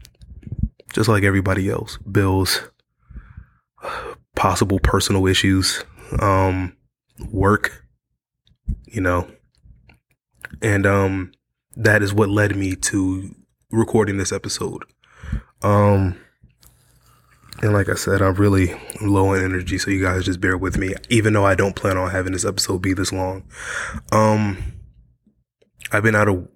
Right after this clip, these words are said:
uh, I've been, I've been out of work for about the past week, just due to me being under the weather. And, um, sooner or later, I'm gonna have to go back to work, right? And, uh, just like everybody else,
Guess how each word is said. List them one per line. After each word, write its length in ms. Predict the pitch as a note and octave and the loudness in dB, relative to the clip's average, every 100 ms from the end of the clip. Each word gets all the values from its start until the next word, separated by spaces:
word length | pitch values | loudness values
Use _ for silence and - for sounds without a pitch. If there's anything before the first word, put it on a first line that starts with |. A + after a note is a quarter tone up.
| - | -12
uh, 280 | - - - | -8 -6 0
I've 120 | C#3+ | 2
been, 400 | D#3+ D#3 C3 - _ - | 4 4 2 -4 _ -10
I've 100 | - | -4
been 160 | A2 G#2 - | -2 -2 0
out 200 | G2+ G2 | 0 2
of 240 | F#2+ F2+ | 0 -2
work 460 | G2 F#2+ F#2+ F#2 - | -2 0 0 -2 -6
for 140 | - | -4
about 260 | F#2+ F#2 F2+ | -2 -2 -4
the 80 | - | -4
past 500 | G#2 F#2+ F#2+ - - _ _ _ _ _ _ - | 0 0 0 -6 -14 _ _ _ _ _ _ -4
week, 560 | G2 G2+ F#2+ - - - G2+ | 0 2 0 -2 -6 -10 -2
just 220 | G2+ F#2+ | -2 2
due 140 | G2 | 2
to 80 | F#2+ | 2
me 120 | F#2+ | 2
being 300 | F#2 G2 G2 | 2 0 0
under 220 | G#2 G2 | 0 0
the 100 | F#2+ | 0
weather. 460 | F#2 F#2 G2 G2 G2+ _ _ _ _ _ _ _ _ _ | 0 2 2 0 -4 _ _ _ _ _ _ _ _ _
And, 220 | G#2 F#2+ | -4 0
um, 500 | F#2 F#2 F#2 F2+ - - | 0 0 -2 -4 -10 -10
sooner 300 | - B2 A2+ | 0 2 4
or 40 | |
later, 200 | G#2 G2+ | 4 2
I'm 80 | F#2+ | 0
gonna 160 | F#2 F#2 | -2 -4
have 100 | F#2 | -2
to 60 | G2 | -2
go 100 | F#2 | -2
back 180 | F2 - | -4 -6
to 60 | |
work, 360 | F#2 F2+ F#2 - | -6 -6 -8 -4
right? 220 | F#2+ F#2 - _ _ _ _ _ _ _ _ - - _ _ _ - | -2 -2 -8 _ _ _ _ _ _ _ _ -20 -20 _ _ _ -4
And, 140 | G2 | 0
uh, 120 | F#2+ | 0
just 220 | G2 A2+ | 2 0
like 140 | G#2+ G2+ | 2 2
everybody 440 | G#2 G#2+ G#2 G#2 | 2 2 2 2
else, 420 | G#2+ A2 - - | 2 0 -4 -10